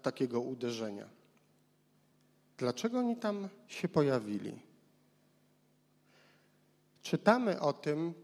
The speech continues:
w Księdze Sędziów, e,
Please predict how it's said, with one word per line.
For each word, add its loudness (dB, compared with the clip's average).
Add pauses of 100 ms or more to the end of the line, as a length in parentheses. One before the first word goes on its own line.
(300)
w -14
Księdze 2
Sędziów, -2 (1160)
e, 2